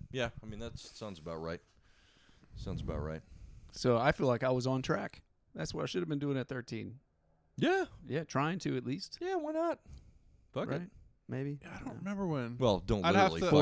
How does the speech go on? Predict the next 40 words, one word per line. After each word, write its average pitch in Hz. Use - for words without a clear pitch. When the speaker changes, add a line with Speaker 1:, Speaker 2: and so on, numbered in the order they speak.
Speaker 1:
it. -
Speaker 2:
Fourteen, 107
Speaker 1:
I 107
mean, 110
Speaker 2:
no. 127
Speaker 1:
don't 139
fuck 135
anything 95
at 82
thirteen. 95
Speaker 2:
No, 196
Speaker 1:
That's 170
Speaker 2:
but, 190
like, 208
Speaker 1:
obviously 196
Speaker 2:
at 196
Speaker 1:
not 202
what 226
I'm, 185
Speaker 2:
fourteen, -
Speaker 1:
what 214
I'm 214
Speaker 2:
thirteen, 202
Speaker 1:
getting 196
Speaker 2:
fourteen, 175
Speaker 1:
across. 156
Speaker 2:
that's 160
when 156
you 135
start 139
thinking 143
about 104
that 95
kind 95
of 87
stuff. 87
You're 95
like, 98
Speaker 1:
Yeah. 95
Speaker 2:
"Wait." 135